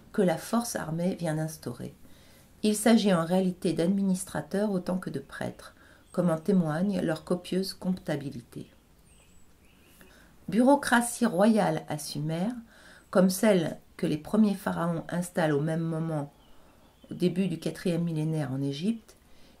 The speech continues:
ils travaillent pour un roi invisible que le peuple est endoctriné à vénérer comme un dieu.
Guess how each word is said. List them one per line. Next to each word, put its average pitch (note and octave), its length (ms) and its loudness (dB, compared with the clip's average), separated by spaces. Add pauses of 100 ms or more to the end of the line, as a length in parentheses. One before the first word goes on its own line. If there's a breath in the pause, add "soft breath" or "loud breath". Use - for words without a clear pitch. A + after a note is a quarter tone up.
ils G#3 120 -6
travaillent G#3+ 580 2
pour G3+ 240 -2
un G3+ 100 2
roi G3 320 2
invisible F3+ 760 -2 (160)
que - 80 0
le G3+ 140 4
peuple A#3 360 0
est F#3 200 -4
endoctriné G3 800 0
à D#3+ 80 0
vénérer F#3 400 2
comme D#3+ 180 -4
un C#3 120 -2
dieu. B2+ 260 -10